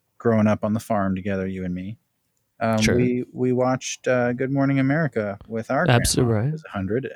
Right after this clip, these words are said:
Speaker 1: just waiting
Speaker 2: Oh,
Speaker 1: to have her
Speaker 2: I
Speaker 1: hundredth
Speaker 2: d-,
Speaker 1: birthday announcement.
Speaker 2: I do
Speaker 1: Right?
Speaker 2: know what you're talking about.
Speaker 1: Yeah.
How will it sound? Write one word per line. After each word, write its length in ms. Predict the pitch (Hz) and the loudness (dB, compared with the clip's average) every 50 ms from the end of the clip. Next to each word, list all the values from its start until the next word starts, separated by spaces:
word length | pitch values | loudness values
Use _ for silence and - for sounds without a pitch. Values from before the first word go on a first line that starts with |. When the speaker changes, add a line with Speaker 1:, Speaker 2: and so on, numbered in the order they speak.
| - 101 | -14 -16
Speaker 1:
just 340 | - 110 110 104 - - - | -14 -12 -12 -12 -12 -12 -8
waiting 580 | 113 107 113 127 135 127 117 110 107 107 107 - _ _ _ _ _ | -2 0 2 4 4 4 4 2 0 -2 -4 -8 _ _ _ _ _
Speaker 2:
Oh, 720 | - 131 127 127 131 131 131 131 131 131 131 131 131 127 127 | 2 4 4 6 6 4 4 4 4 4 4 4 4 4 4
Speaker 1:
to 40 | 127 | 4
have 140 | 131 131 127 127 | 4 4 4 4
her 100 | 123 120 | 4 4
Speaker 2:
I 80 | 123 123 | 4 4
Speaker 1:
hundredth 260 | 127 127 - 143 135 - | 2 0 0 -2 -4 -2
Speaker 2:
d-, 40 | - | 0
Speaker 1:
birthday 440 | 165 175 208 - _ - 120 104 95 | 2 2 2 0 _ 0 2 2 2
announcement. 320 | 90 87 85 85 85 - | 2 0 -2 -2 -2 0
Speaker 2:
I 320 | 139 131 131 131 131 127 | 2 4 6 6 6 4
do 280 | 123 113 127 127 123 131 | 4 2 4 4 4 6
Speaker 1:
Right? 80 | 131 127 | 6 4
Speaker 2:
know 140 | 127 123 | 4 4
what 240 | 123 120 120 117 - | 4 4 2 2 2
you're 80 | 127 117 | 2 4
talking 340 | 113 117 117 120 117 120 113 | 4 4 4 4 4 4 2
about. 540 | 113 117 117 117 117 113 113 113 113 113 - | 4 4 4 6 6 4 4 4 2 0 -2
Speaker 1:
Yeah. 120 | - 101 | -6 -12